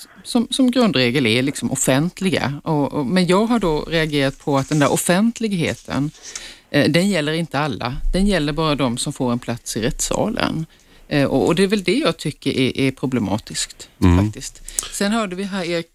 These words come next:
Speaker 1: Laxå tidigare berätta, mm, liksom tycka att det, det här skulle bara bli aktuellt med T V-sändning i Sverige på de här, i de här just s-, så kallade spektakulära rättegångarna. Eh, och mycket uppmärksammade med ett s-,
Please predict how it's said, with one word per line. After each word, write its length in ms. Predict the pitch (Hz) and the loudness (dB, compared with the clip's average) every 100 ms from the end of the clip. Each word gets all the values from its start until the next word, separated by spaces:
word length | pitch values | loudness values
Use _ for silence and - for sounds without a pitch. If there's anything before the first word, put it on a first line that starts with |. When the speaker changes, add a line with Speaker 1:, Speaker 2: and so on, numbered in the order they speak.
| - | -10
Speaker 1:
Laxå 380 | 175 - - | -10 -8 -8
tidigare 400 | 170 226 185 143 | -4 -2 0 0
berätta, 440 | 139 156 147 - 143 | 0 -2 -4 -4 -2
mm, 520 | 131 92 98 107 120 | -4 -6 -8 -6 -6
liksom 240 | 160 - | -6 -6
tycka 260 | 160 180 151 | -4 -2 -2
att 80 | 147 | -2
det, 80 | 156 | -4
det 240 | - 170 | 0 2
här 160 | 151 165 | 2 0
skulle 240 | - 185 | -2 -2
bara 140 | 180 | 0
bli 100 | 160 | 0
aktuellt 380 | 156 - 175 202 | -4 -4 -4 -2
med 120 | 208 | -4
T 140 | 202 196 | -4 -2
V-sändning 380 | 147 147 131 135 | -2 -2 0 0
i 60 | |
Sverige 360 | 135 123 117 120 | -2 -2 0 -2
på 160 | - | -4
de 120 | 135 131 | -4 -2
här, 220 | 120 120 - _ _ _ - - | -2 -2 -6 _ _ _ -16 -2
i 80 | 165 | 2
de 140 | 143 | 4
här 120 | 160 | 4
just 300 | 147 139 - | 4 2 -2
s-, 280 | 135 - - | -2 -2 -2
så 100 | - | -4
kallade 260 | 160 147 135 | 0 0 0
spektakulära 1000 | - 151 - 143 - 160 147 214 247 233 | 0 -4 -2 -4 0 2 2 2 0 2
rättegångarna. 680 | 233 - 131 117 - 135 135 - - - - - | 0 -2 -2 -2 0 -2 -2 -8 -14 -14 -12 -2
Eh, 220 | - 64 - - - - | -2 -2 -4 -8 -4 -2
och 200 | 190 185 | 0 2
mycket 320 | 107 - 185 | 2 2 -4
uppmärksammade 760 | - 135 123 - 165 190 185 | -4 -4 -2 0 0 2 0
med 120 | 165 160 | 0 -2
ett 60 | |
s-, 200 | - - | -4 -4